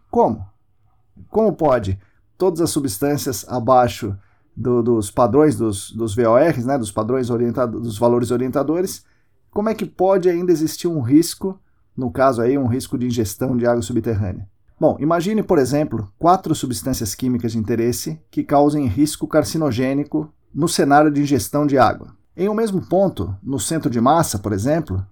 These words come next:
nas quatro substâncias químicas de interesse, as concentrações estão acima dos L Qs e abaixo dos valores orientadores.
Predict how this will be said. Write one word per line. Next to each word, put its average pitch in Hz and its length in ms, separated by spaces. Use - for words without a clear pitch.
nas 156 260
quatro 190 400
substâncias 143 560
químicas 123 360
de 120 40
interesse, 113 560
as 110 140
concentrações 151 680
estão 135 320
acima 143 400
dos 110 160
L 120 140
Qs 180 440
e 180 140
abaixo 147 500
dos 143 160
valores 127 380
orientadores. 120 800